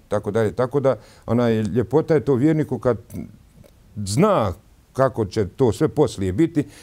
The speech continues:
onda je ovo kratak, jedna ta jedna staza, da je pre-, prijeđeš, ali u tom istikametu, da, da ne bi posustao.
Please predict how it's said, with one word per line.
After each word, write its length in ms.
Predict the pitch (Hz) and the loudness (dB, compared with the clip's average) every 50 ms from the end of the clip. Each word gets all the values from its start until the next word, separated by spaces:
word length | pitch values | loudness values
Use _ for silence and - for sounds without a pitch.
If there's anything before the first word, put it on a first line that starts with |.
| - - | -8 -2
onda 200 | - 151 143 151 | 0 2 4 4
je 40 | 165 | 4
ovo 160 | 160 151 143 | 4 4 2
kratak, 460 | - - - 156 165 - 107 90 - | 0 2 0 0 2 2 0 -2 0
jedna 180 | 117 117 117 107 | 0 0 0 0
ta 120 | - 120 | 0 2
jedna 180 | 110 110 113 107 | 2 2 2 0
staza, 380 | 104 - 131 135 135 120 139 104 - - - - - | 0 0 0 0 2 2 0 -2 -2 -8 -20 -14 -4
da 140 | - 117 117 | 0 2 2
je 140 | 120 104 - | 2 2 2
pre-, 220 | - 135 160 151 | 2 2 2 2
prijeđeš, 480 | 113 - 156 175 175 160 170 135 - - - | 2 2 2 4 4 4 2 0 0 -2 0
ali 140 | - 135 131 | 2 2 2
u 40 | 113 | 2
tom 240 | - 135 120 107 92 - - - - | 2 2 0 0 -2 -6 -12 -10 -6
istikametu, 560 | 117 104 - 107 - 123 123 131 131 110 117 | -6 -4 -4 -4 -2 0 0 0 0 0 0
da, 160 | 104 123 120 | 2 2 2
da 160 | 107 107 120 | 2 2 2
ne 140 | 135 180 214 | 2 4 2
bi 80 | 190 156 | 2 2
posustao. 640 | - 135 113 - 135 135 131 117 - - 104 78 | 2 0 0 2 2 2 2 2 0 -2 -4 -6